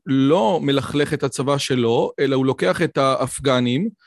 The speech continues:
ובעצם בזה שהוא, הוא, הוא, הוא עושה להם שטיפת מוח, אומר להם, "בואו תילחמו", וגם ככה, בסופו של דבר, אם, אם האפגנים יהיו, אה, מוסלמים פנאטים, אז מה זה משנה? אז בעצם המשימה שלו באפגניסטן הצליחה, נכון?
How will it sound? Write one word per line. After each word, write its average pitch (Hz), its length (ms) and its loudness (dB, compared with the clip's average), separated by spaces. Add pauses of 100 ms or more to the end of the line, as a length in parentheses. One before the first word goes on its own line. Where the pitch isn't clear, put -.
(360)
ובעצם 143 1000 2
בזה 151 260 0
שהוא, 151 360 2
הוא, 143 40 0
הוא, 139 440 0
הוא 131 460 0
עושה 127 180 -2
להם 156 180 0
שטיפת 156 340 -4
מוח, 240 240 -2
אומר 208 200 0
להם, 208 400 -2
"בואו 233 300 2
תילחמו", 269 640 0 (320)
וגם 175 280 2
ככה, 233 300 0
בסופו 170 380 0
של 185 180 0
דבר, 180 380 2 (120)
אם, 180 320 -2 (300)
אם 170 140 2
האפגנים 165 640 0
יהיו, 151 420 4 (560)
אה, 139 140 4
מוסלמים 151 560 0
פנאטים, 175 540 0
אז 147 160 -2
מה 170 140 2
זה 170 80 -2
משנה? 147 340 0
אז 123 120 0
בעצם 160 440 0 (300)
המשימה 165 480 0
שלו 160 260 2
באפגניסטן 139 580 0
הצליחה, 127 440 -2
נכון? 151 320 -2